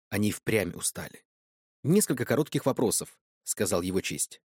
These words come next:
«Избрали ли вы нового председателя?» Они кивнули, а Николас поднял руку и сказал: «Я имею честь быть новым председателем».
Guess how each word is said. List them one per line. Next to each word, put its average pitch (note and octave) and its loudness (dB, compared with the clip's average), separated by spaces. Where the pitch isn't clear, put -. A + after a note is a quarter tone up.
«Избрали D#3 4
ли A#2 2
вы G#2+ 2
нового B2+ 4
председателя?» A#2+ -2
Они G#2+ 2
кивнули, C#3 2
а F#2+ -2
Николас A#2+ 0
поднял A#2 0
руку G#2 -6
и - -4
сказал: E2+ -6
«Я D3 4
имею A#2+ 4
честь - 2
быть C3 2
новым A#2+ 2
председателем». F#2+ -2